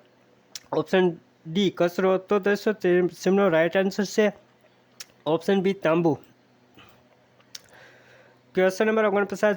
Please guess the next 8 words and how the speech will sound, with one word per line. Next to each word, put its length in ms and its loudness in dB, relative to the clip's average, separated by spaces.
વિજ્ઞાનના 540 2
અભ્યાસ 520 0
માટે 360 0
કયો 300 -2
અભિગમ 840 -4
ઉપયોગી 480 -2
છે? 260 -2
ઓપ્શન 400 0